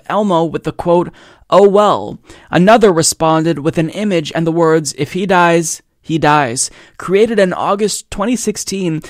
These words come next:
the Facebook group is called I'm ten fifteen and boasts roughly nine thousand five hundred members from across the country.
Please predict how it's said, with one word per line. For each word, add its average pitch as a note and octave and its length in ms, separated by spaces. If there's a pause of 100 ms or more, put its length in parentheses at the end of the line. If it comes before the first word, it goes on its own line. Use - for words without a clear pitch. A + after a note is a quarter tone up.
(160)
the E3 80
Facebook F#3+ 560
group E3+ 260
is - 140
called E3 400
I'm F3 200
ten G3 280
fifteen F3+ 680 (240)
and D#3+ 200
boasts F3 440
roughly F3 640
nine E3+ 360
thousand F3+ 400
five D3 260
hundred C#3 240
members D#3+ 280
from C#3+ 140
across F3 400
the - 100
country. F3+ 540